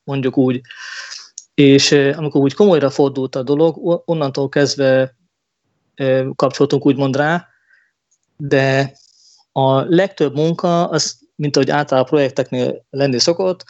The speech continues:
az utolsó harmadban, negyedben volt. Hát én konkrétan az utolsó hónapban, ö, mondhatom azt, hogy minden áldott nap, ö,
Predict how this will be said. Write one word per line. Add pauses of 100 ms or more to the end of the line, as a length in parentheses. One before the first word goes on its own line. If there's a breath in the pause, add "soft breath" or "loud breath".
(320 soft breath)
az
utolsó (420)
harmadban,
negyedben (400)
volt. (260 loud breath)
Hát
én
konkrétan
az
utolsó
hónapban, (800)
ö, (560 loud breath)
mondhatom
azt,
hogy
minden
áldott
nap,
ö,